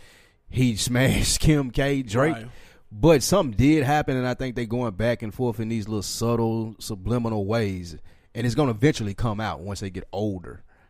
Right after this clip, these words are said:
Speaker 1: I think.
Speaker 2: Probably.
Speaker 1: But
Speaker 2: It'll
Speaker 1: yeah, nah, yeah, uh, they, they still going back and forth, though.
Speaker 2: I thought, um, but I, I like what Ye's doing in terms of this. Eh, he needs to, he needs to give up with the Trump, um, the, with the co-signing the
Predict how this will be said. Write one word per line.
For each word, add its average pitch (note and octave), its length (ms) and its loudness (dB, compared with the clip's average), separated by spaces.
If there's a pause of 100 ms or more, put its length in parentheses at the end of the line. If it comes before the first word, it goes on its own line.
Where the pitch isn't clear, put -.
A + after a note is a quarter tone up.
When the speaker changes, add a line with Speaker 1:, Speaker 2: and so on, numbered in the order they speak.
(160)
Speaker 1:
I E4 100 -20
think. - 140 -20
Speaker 2:
Probably. B2+ 580 -6
Speaker 1:
But G2+ 180 -8
Speaker 2:
It'll A#2 120 -8
Speaker 1:
yeah, A#2 60 -10
nah, A#2+ 240 -6
yeah, G2+ 260 -10
uh, G#2 260 -8 (480)
they, A#2 280 -2
they C3 160 2
still C3+ 220 2
going F#2+ 160 -4
back F2+ 180 -6
and E2 80 -14
forth, F2 240 -6
though. C2 140 -12 (420)
Speaker 2:
I F#3+ 140 -6
thought, G3+ 380 0
um, D3+ 500 2
but E3+ 140 2
I, E3+ 220 -2
I E3 80 0
like F3 320 -2
what D3+ 140 -4
Ye's D3 340 -2
doing C#3 340 -2
in B2+ 80 -6
terms C#3 280 -6
of C3+ 80 -6
this. C3+ 160 -4
Eh, - 480 -16 (240)
he A#3 120 -4
needs A3 240 -2 (220)
to, - 60 -14
he F#3 80 -2
needs G3+ 160 -6
to C#3 60 -6
give C3 220 -6
up C3 120 -4
with B2 160 -12
the G2+ 60 -18
Trump, C3 340 -12 (120)
um, F#2 480 -12 (720)
the, B2 80 -8
with B2+ 140 -12
the A#2+ 60 -14
co-signing A#2+ 480 -6
the A2 60 -10